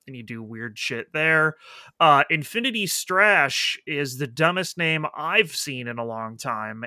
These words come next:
and it is a, uh, an action R P G, which is, like, seems like it's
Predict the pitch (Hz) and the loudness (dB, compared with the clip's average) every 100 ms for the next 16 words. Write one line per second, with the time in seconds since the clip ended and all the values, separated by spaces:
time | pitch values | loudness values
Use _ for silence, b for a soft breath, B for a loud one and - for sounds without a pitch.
0 | - 123 123 123 117 - 127 120 - 123 | -10 -8 -8 -10 -12 -8 -8 -8 -12 -10
1 | 123 127 120 - 120 120 120 120 120 120 | -10 -10 -12 -10 -6 -6 -6 -6 -6 -6
2 | 120 123 120 117 143 131 131 139 - 160 | -8 -4 -2 -2 -2 -2 0 0 0 -2
3 | 160 160 175 156 175 190 190 131 120 123 | -2 -2 -6 -4 -4 -2 -4 -8 -10 -12
4 | 113 135 123 - - 139 123 127 117 117 | -8 -6 -6 -6 -8 -8 -8 -10 -8 -10
5 | - | -10